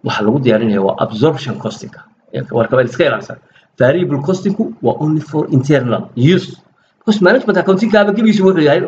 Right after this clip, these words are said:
for internal use. Absorption costing-ku waxa weeye for external report. Marka had iyo goor markaad hadhow diyaarinayso balance sheet ama income statement, please use absorption costing-ka isticmaal. That means fixed-kii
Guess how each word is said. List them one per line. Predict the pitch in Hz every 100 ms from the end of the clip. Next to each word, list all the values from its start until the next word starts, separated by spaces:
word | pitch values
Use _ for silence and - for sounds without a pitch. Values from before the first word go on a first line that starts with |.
| -
for | 139
internal | 143 139 110 107
use. | 101 - - _ - _ _
Absorption | 135 117 151 202 180 135
costing-ku | 196 220 226 214 277 - _ _
waxa | - -
weeye | 131 170
for | 170 - -
external | - - 113
report. | 104 107 - - _
Marka | - 143
had | 190
iyo | 208 156
goor | 143
markaad | 143 139 139 127
hadhow | 175 160 - - 135
diyaarinayso | 123 127 175 151 147 135
balance | 139 196 190
sheet | 202 208
ama | - -
income | 214 220 190
statement, | 220 220 269 - _ _ _
please | 123 202 214 -
use | 143 220 277 - - _ _ _
absorption | 131 110 143 160 123 104
costing-ka | 104 - -
isticmaal. | - - - 92 - _ _
That | 110
means | 107 127 127 -
fixed-kii | - 175 - 151 139 - 135